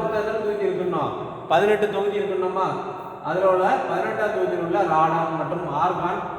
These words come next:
கிரிப்டான், சினான். சரிங்களா? அடுத்து பாருங்க, ஒரு பொறுத்துக்க மாதிரி முப்பத்தி நாலாவது விஷயம், புரோமின். புரோமின் எந்த கலர்ல இருக்குன்னா சிவப்பு கலர்ல இருக்கும். சரிங்களா?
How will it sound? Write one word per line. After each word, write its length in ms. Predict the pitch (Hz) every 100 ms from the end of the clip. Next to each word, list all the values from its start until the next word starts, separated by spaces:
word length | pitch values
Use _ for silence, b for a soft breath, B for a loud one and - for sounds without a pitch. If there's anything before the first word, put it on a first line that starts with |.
| -
கிரிப்டான், 480 | 170 170 - 196 - - - - -
சினான். 420 | - 147 151 139 147 147 - -
சரிங்களா? 320 | 165 165 160 165 165 160 - - - - - - - - - - - - - - - 156
அடுத்து 200 | 202 185
பாருங்க, 260 | 185 165 156
ஒரு 80 | -
பொறுத்துக்க 360 | 185 190 196 175 147
மாதிரி 200 | 139 147 143 - - 165
முப்பத்தி 280 | 156 208 190
நாலாவது 280 | 170 156 143
விஷயம், 260 | - 143 139 - - 151
புரோமின். 500 | 165 226 247 226 196 160
புரோமின் 380 | 170 247 - 233
எந்த 120 | 214 233
கலர்ல 300 | 220 208 202
இருக்குன்னா 280 | 190 190 233 220
சிவப்பு 300 | 208 254 247 208
கலர்ல 300 | 185 190 185
இருக்கும். 280 | - 127 - - - - - - - - - - - - - - - - -
சரிங்களா? 340 | 170 170 165